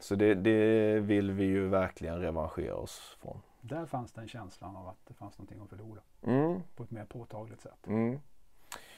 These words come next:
Speaker 1: Men jag, vi är mycket bättre än vad vi var då, men jag tror också att Häcken är mycket bättre än vad de var då. Så,
Speaker 2: Mm.
Speaker 1: eh,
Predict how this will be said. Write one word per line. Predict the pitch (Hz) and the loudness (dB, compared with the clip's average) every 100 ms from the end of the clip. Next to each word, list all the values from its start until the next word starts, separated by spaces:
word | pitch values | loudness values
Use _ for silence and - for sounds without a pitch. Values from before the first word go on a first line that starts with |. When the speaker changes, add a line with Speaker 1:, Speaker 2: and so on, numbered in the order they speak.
| - | -2
Speaker 1:
Men | - 123 | 6 10
jag, | 131 135 - - 98 | 12 12 8 2 -4
vi | 107 135 151 143 | 4 8 10 10
är | 139 | 6
mycket | 135 - | 4 2
bättre | 110 107 - | 6 6 4
än | 101 | 0
vad | 98 | 4
vi | |
var | 98 | 4
då, | 98 113 | 4 4
men | 117 113 | 4 4
jag | 107 | 4
tror | - 107 | 4 0
också | - 95 | 2 0
att | |
Häcken | - 107 - - 147 | 0 -2 -2 0 2
är | 117 | 2
mycket | 95 - | 2 -2
bättre | - - - | -6 -6 -8
än | - | -8
vad | - | -6
de | - | -6
var | 69 | -4
då. | 87 95 85 - | 2 2 2 -2
Så, | - 90 85 | -2 0 2
Speaker 2:
Mm. | 82 82 82 | 0 0 0
Speaker 1:
eh, | 85 | -2